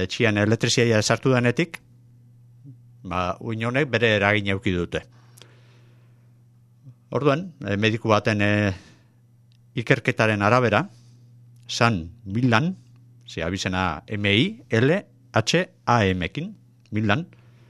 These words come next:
da epidemiologo bat,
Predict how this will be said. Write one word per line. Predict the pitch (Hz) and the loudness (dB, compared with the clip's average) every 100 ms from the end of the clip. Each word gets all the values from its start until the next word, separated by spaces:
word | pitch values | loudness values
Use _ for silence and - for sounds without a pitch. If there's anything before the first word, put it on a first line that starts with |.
| _ - | _ 2
da | 107 95 87 90 | 4 6 4 0
epidemiologo | 95 113 101 107 113 117 123 135 117 110 123 - - | -2 -2 0 -2 -2 -2 0 2 0 2 0 -2 -10
bat, | 113 101 95 139 | -10 -2 0 0